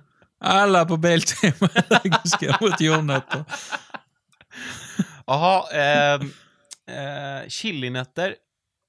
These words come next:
Speaker 2: Det är samma grej.
Speaker 1: Allergisk.
Speaker 2: Ja.
Speaker 1: Det är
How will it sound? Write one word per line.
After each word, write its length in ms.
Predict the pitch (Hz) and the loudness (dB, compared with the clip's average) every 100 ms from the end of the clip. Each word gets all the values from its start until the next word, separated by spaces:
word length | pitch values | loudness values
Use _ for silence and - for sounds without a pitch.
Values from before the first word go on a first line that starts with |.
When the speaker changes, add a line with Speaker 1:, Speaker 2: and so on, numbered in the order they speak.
| _ _ - | _ _ -12
Speaker 2:
Det 80 | 151 | -8
är 40 | |
samma 280 | - 165 180 | 0 2 4
grej. 100 | 180 | 4
Speaker 1:
Allergisk. 440 | 175 165 156 156 - _ _ _ 165 | 4 2 0 -2 -6 _ _ _ -12
Speaker 2:
Ja. 160 | 147 - - | -12 -12 -10
Speaker 1:
Det 120 | - | -2
är 260 | 139 151 | -2 0